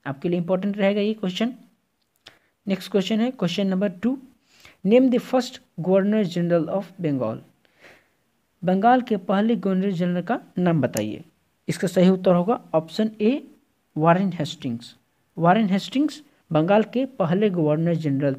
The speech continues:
थे, आप इसे याद रखेंगे। और एक और बात, ये जो गवर्नर जनरल बने थे बंगाल के, किस रेगुलेटिंग एक्ट के तहत बने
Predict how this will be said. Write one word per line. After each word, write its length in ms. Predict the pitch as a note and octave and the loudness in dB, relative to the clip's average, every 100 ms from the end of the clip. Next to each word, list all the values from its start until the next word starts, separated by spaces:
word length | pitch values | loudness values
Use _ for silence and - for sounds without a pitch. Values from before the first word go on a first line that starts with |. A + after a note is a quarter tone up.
| C#3 | -6
थे, 120 | C#3+ | -6
आप 160 | C#3 C3+ | -6 -8
इसे 180 | - F#3+ | 0 2
याद 140 | F3+ | 4
रखेंगे। 420 | F#3 F#3 G#3 C4+ - _ _ _ _ _ _ _ _ _ _ _ _ _ _ _ _ _ _ _ _ _ _ - | 0 -2 -2 -2 -4 _ _ _ _ _ _ _ _ _ _ _ _ _ _ _ _ _ _ _ _ _ _ -6
और 280 | D3+ A3 - - _ _ _ | -2 -2 -4 -18 _ _ _
एक 140 | C#3+ F#3+ | -4 2
और 140 | G3 | 2
बात, 320 | F#3+ A3+ - _ _ _ _ _ _ _ _ _ _ _ _ _ _ _ _ _ _ F3 | 2 0 -4 _ _ _ _ _ _ _ _ _ _ _ _ _ _ _ _ _ _ -4
ये 60 | |
जो 200 | D#3+ F3+ | 2 2
गवर्नर 460 | D#3+ D#3+ E3 F#3 A#3+ | 6 6 8 6 6
जनरल 360 | G3+ F3+ F3 | 6 6 6
बने 220 | D#3 C#3+ G3 | 6 6 4
थे 260 | - A#2+ | 0 -2
बंगाल 400 | C#3 C#3 D3+ D#3 | 0 4 6 6
के, 280 | D3 C3+ B3 - _ _ _ _ - - _ - | 4 -4 -4 -10 _ _ _ _ -20 -20 _ -2
किस 260 | C4+ - | -2 0
रेगुलेटिंग 600 | G#3 F#3 F3+ G3 G3 A#3 A#3 - | 0 0 0 -2 0 0 -2 -8
एक्ट 200 | E3+ F3 | -10 -8
के 140 | - | -6
तहत 300 | D3+ C#3+ C#3 | -2 -2 -2
बने 200 | C3 B2+ | -2 -2